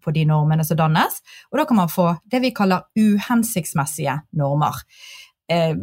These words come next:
at, eh, Tor Åge, unnskyld at jeg bruker deg så mye, Tor Åge, men Tor Åge kommer alltid for sent til møtene. Og hvis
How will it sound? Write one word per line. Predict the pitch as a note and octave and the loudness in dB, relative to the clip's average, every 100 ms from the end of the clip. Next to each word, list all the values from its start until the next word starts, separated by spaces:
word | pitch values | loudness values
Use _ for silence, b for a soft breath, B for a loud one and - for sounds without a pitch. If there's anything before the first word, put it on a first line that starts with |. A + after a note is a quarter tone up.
| - D3+ | -4 -2
at, | E3 - - | -2 -4 -6
eh, | D3+ D3 | -4 -2
Tor | F#3 F3+ A3 | 0 2 2
Åge, | A#3+ B3+ | 2 0
unnskyld | A#3 A#3 D#3+ | 0 0 -2
at | D#3 | -2
jeg | |
bruker | D#3+ D#3+ B3+ | -2 -2 -2
deg | D4 | -2
så | C4 E3 | -2 -4
mye, | D3+ C#3+ | -2 -2
Tor | F3+ D#3+ | -2 -4
Åge, | D#3 D#3+ | -2 -2
men | F#3 - | -2 -4
Tor | C4+ C#4 | -2 0
Åge | F#4+ - | 0 0
kommer | F3+ | 2
alltid | D#3+ G#3 C#4+ | 2 0 0
for | A3 | 0
sent | - F3 D3+ | 0 -2 -2
til | F3+ | -2
møtene. | D#3+ D#3+ F3+ C#3+ - B B | 0 -2 -2 -4 -6 B B
Og | E4 | -2
hvis | F#4+ | 0